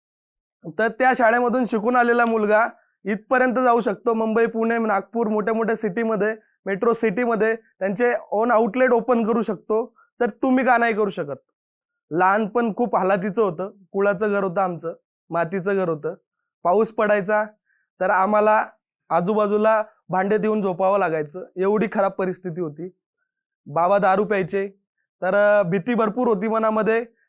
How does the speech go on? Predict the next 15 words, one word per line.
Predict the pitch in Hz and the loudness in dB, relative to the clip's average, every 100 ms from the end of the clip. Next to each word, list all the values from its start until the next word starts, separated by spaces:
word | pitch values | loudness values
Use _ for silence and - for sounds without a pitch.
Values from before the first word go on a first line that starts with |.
| _ | _
आणि | 143 214 240 | -2 0 -2
त्याच | - - 262 269 - | -6 2 4 4 2
कंडिशनमध्ये | 269 254 240 254 247 233 247 262 - | 0 2 0 0 0 2 2 0 -2
एक | 202 240 - - | -2 -2 -4 -6
कुठेतरी | 226 226 240 | -4 0 2
आत्मविश्वास | 240 208 233 240 226 247 233 | 2 2 0 -2 0 0 0
निर्माण | 226 220 233 220 | 0 0 2 2
झाला | 202 | 4
मनामध्ये | 214 214 202 196 196 | 2 2 0 0 -2
की | - _ _ - | -6 _ _ -4
आपल्याला | 185 233 240 | -2 0 0
काहीतरी | 240 208 240 | 2 0 0
करायचंय, | 233 233 208 202 - 120 - _ _ _ _ _ _ | 0 0 2 0 -4 -8 -10 _ _ _ _ _ _
करून | 214 240 247 | -2 0 4
दाखवायचंय. | 226 233 233 - 208 | 2 4 0 0 -2